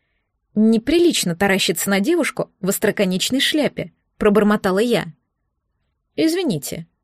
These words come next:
произнёс он деликатно. «Я случайно услышал о вашей проблеме».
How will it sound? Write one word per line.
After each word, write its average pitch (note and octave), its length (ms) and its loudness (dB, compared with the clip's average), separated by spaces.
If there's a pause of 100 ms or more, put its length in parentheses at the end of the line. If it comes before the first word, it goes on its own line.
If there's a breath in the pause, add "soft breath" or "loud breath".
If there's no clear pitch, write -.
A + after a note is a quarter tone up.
(160)
произнёс G#3 480 4
он G#3+ 80 2
деликатно. F3+ 640 -2 (480)
«Я F#3+ 260 2
случайно A3+ 720 0
услышал G3 680 -2
о A3+ 100 2
вашей A3+ 320 0
проблеме». G3 640 -2